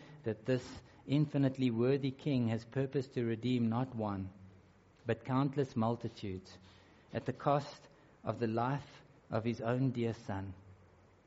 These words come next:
bows the sinner's heart in humble wonder. For those with eyes to see, all objections to these difficult doctrines are answered in the revelations of such glory.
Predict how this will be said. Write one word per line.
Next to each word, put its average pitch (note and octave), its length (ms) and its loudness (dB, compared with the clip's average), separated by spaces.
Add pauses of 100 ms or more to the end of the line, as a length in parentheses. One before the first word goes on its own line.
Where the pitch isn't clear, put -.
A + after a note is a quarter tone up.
(760)
bows C3+ 400 4 (240)
the A#2 100 -2
sinner's C3 400 2
heart A#2 380 -2
in G2+ 120 -2
humble A2+ 380 -2
wonder. G2+ 460 -4 (920)
For B2+ 100 0
those C#3+ 480 4
with B2 160 -2
eyes C3+ 320 0
to D3 120 -6
see, B2 400 -2
all D3 400 2
objections B2 760 -2
to B2+ 100 -6
these A#2+ 220 -2
difficult B2+ 520 -2
doctrines A2+ 480 -2
are A2 260 -2
answered G#2+ 380 -4 (440)
in G#2+ 100 0
the G#2 100 0
revelations G#2+ 920 -2 (480)
of - 140 -8
such - 340 -10
glory. F2+ 380 -10